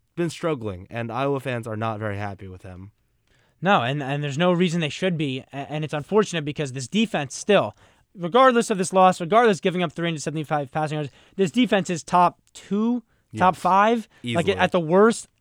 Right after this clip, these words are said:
Speaker 2: at the very worst, they are a top five defense in the country. So, you know, when you don't have the quarterback play, it's what I was concerned about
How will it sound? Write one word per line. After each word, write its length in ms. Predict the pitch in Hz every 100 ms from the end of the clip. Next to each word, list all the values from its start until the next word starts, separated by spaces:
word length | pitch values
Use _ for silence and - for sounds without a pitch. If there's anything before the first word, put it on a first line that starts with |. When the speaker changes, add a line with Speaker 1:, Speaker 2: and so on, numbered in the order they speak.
| _
Speaker 2:
at 140 | 165 151
the 120 | 170
very 240 | 190 226
worst, 260 | 214 202 156
they 120 | 170
are 80 | 160
a 60 | 147
top 300 | - 170 165
five 360 | 170 160 143 - _ _ _ -
defense 380 | 131 180 175 156
in 60 | 156
the 80 | 147
country. 360 | 156 151 156
So, 360 | 147 160 151 135 - _ -
you 80 |
know, 80 | 160
when 120 | 160
you 40 | 165
don't 140 | 185
have 80 | 196
the 60 | 170
quarterback 400 | 180 175 175 -
play, 220 | 170 160
it's 120 | 151
what 240 | 160 170 -
I 280 | 135 170 180
was 240 | 170 139
concerned 380 | 165 156 190 190
about 260 | 170 165